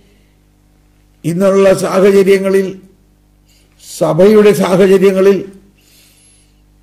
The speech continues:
ആത്മീയ ശുശ്രൂഷയുടെ സാഹചര്യങ്ങളിൽ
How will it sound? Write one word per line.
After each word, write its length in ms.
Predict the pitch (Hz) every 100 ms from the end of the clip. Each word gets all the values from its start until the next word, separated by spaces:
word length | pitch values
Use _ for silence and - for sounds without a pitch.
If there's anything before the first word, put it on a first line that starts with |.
| _ _ _ -
ആത്മീയ 560 | 170 180 190 202 208 165
ശുശ്രൂഷയുടെ 680 | 180 156 220 185 208 196
സാഹചര്യങ്ങളിൽ 1000 | 170 185 196 190 185 190 196 202 196 -